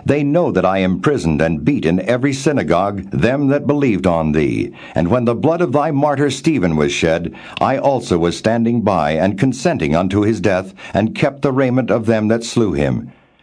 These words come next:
And he said unto me, Depart, for I will send thee far hence unto the Gentiles.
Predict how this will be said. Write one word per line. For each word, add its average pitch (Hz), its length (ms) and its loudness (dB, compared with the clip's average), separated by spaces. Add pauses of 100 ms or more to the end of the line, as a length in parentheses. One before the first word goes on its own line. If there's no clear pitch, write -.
(160)
And - 140 0
he 110 140 2
said 113 200 0
unto 92 160 0
me, 95 340 0 (220)
Depart, - 680 -2 (400)
for 78 200 0
I 110 140 2
will 95 180 0
send 113 300 0
thee 107 160 2
far 131 360 0
hence 92 300 0
unto 92 280 2
the 113 100 2
Gentiles. 82 840 -2